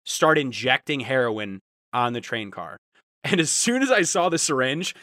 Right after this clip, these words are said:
me and this other guy get up and just walk over to the other group on the train, and the guy with me is like, "Hey, yeah, that guy's got a fucking syringe, so <laughs> we should probably get off the train at the next stop." So we're just like,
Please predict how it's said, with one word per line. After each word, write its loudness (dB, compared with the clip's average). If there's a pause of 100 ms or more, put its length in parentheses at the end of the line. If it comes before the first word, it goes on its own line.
(160)
me -2
and 0
this 2
other 4
guy 4
get -2
up 2 (200)
and -4
just -4
walk 0
over 0
to -8
the -2
other -2
group -8
on 0
the -6
train, -6
and -6
the -6
guy 4
with -2
me -6
is -6
like, -2 (460)
"Hey, -6
yeah, -8
that -4
guy's -8
got -6
a -12
fucking -14 (320)
syringe, -8
so -10
<laughs> -10
we -4
should -8
probably -8
get -12
off -10
the -20
train -14
at -14
the -14
next -10
stop." -8 (160)
So 0
we're 2
just -6
like, 0